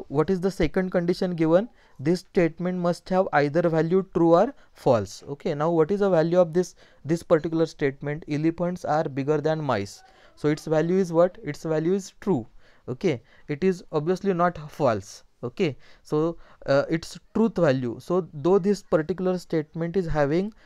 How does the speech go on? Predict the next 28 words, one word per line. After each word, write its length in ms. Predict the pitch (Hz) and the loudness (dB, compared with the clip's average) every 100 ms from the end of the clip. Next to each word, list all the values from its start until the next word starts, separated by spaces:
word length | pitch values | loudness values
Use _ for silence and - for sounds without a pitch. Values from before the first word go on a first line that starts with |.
| - - | -20 -10
uh, 240 | 139 139 | -4 -2
value 560 | 127 139 147 156 190 202 _ _ - | 0 0 0 0 -2 -4 _ _ -2
true, 300 | 185 170 262 - - - _ _ - _ - | 0 0 -2 -14 -20 -20 _ _ -20 _ -10
this 300 | 131 202 - | 2 2 4
particular 560 | 185 165 165 175 175 | 2 2 0 2 2
statement 640 | 170 - 156 139 151 180 202 | 2 0 0 0 -6 -6 -4
can 240 | 151 147 | -4 -2
be 80 | 156 | -2
called 300 | 151 143 139 | 0 2 2
as 180 | 190 - - - | 0 -2 -14 -4
propositions. 920 | 131 131 131 117 101 - 95 98 - - - | -2 0 -2 -2 -4 -8 -12 -14 -20 -18 -12
Okay, 320 | 123 165 98 - - - - | -10 -8 -8 -10 -20 -20 -4
or 160 | 160 190 | 2 2
in 140 | 214 - | 2 0
other 320 | 151 190 202 | 2 2 2
way, 160 | 196 202 | 2 0
see, 320 | - 123 104 - - - - | -2 -4 -6 -16 -20 -20 -8
uh, 320 | 131 139 143 - - - - _ _ _ - _ 190 | -2 2 2 0 -8 -20 -20 _ _ _ -20 _ -6
it 180 | 175 | -4
will 180 | 185 220 | 0 2
never 300 | 190 196 214 | 2 4 4
happen 420 | 180 180 - 190 | 4 2 2 0
like 280 | 185 196 190 - | 0 0 -4 -6
elephants 640 | 151 165 185 190 202 208 - - | -2 0 0 -2 -4 -6 -6 0
are 300 | 175 190 - - - 123 | 2 2 -4 -14 -16 -4
bigger 260 | 131 147 - | 0 2 4
than 260 | 196 196 202 | 4 2 0
mice 380 | 190 220 247 | 0 0 -4